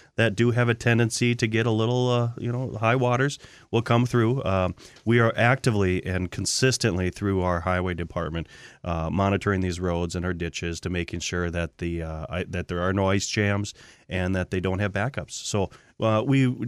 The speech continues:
if you do see that, uh, please call, please give us a call, let us know, or call the, uh, you know, your local officials, your township officials to let them know, and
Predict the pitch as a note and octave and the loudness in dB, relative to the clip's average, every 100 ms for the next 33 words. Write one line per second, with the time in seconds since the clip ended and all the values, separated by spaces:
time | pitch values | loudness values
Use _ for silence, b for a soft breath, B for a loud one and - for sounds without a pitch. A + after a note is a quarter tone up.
0 | C3 C#3+ D3 D3+ C3 E3 E3 - E3 D3+ | -4 -2 2 2 4 4 2 2 2 2
1 | D#3+ - G#2 G#2 - B2+ C3 B2 B2 B2 | 0 0 0 2 2 2 2 2 4 2
2 | B2+ _ _ B2 B2 C3+ C3 B2+ - A#2+ | -2 _ _ -2 0 0 0 0 0 2
3 | B2 G2+ C3 C#3 C3 A2+ C3+ B B B | 2 2 2 0 0 0 -2 B B B
4 | - G#2 G#2 B2 G#2+ A2 A2 G#2 G#2 G2 | 0 2 2 2 2 2 2 2 2 2
5 | F#2+ F#2+ G2+ F#2+ G2 G2 F#2+ F#2+ A2+ G#2+ | 0 0 0 0 0 0 0 0 0 0
6 | G#2+ - G#2+ G2+ G#2 F#2 F#2 - F#2+ F#2+ | 0 0 -2 -2 -4 -2 -2 -4 -4 -4
7 | G2 F2 G2+ F#2+ F2+ F#2 F#2+ F#2 F2 G#2 | -2 -2 -2 -2 -2 -2 -4 -2 -2 -2
8 | E2+ | -4